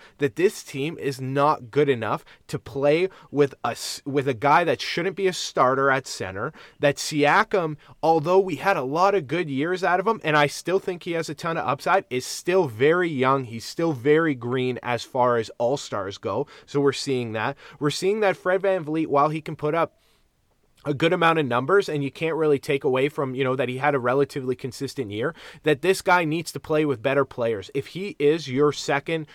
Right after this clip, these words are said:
third, or first best player on your team, your team's gonna be pretty much dog shit. And then, you know,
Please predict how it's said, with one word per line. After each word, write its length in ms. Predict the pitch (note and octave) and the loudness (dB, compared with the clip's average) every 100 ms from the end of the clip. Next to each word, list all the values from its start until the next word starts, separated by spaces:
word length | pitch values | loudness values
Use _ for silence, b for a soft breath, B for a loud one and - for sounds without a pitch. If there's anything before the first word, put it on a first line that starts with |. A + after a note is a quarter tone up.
| b | b
third, 440 | - D3 C#3+ D#3 - | -2 4 4 4 0
or 140 | B2+ | -6
first 400 | - C#3+ E3 - - _ _ _ _ - | -4 -4 -4 -4 -18 _ _ _ _ -6
best 300 | B2+ D#3 - | -4 -4 -2
player 280 | D3+ D3+ | 0 2
on 100 | D3+ | 2
your 120 | D3 D3 | 0 -2
team, 280 | - C3+ | -4 -4
your 120 | E3 D#3+ | -2 -2
team's 380 | - C#3 C#3 | -4 -6 -6
gonna 180 | B2+ C#3+ | -4 -2
be 100 | C#3 | -2
pretty 260 | C3 C3+ C3 | -2 -2 -2
much 280 | C3 B2 - | -2 -4 -4
dog 280 | F#2 G2 | -4 -4
shit. 300 | - A2 D3+ B B B | -6 -6 -8 B B B
And 180 | D3+ D#3 | -4 0
then, 320 | D#3+ D#3+ D#3 - b b b | 2 2 0 -8 b b b
you 120 | E3 E3 | -4 2
know, 220 | E3 | 2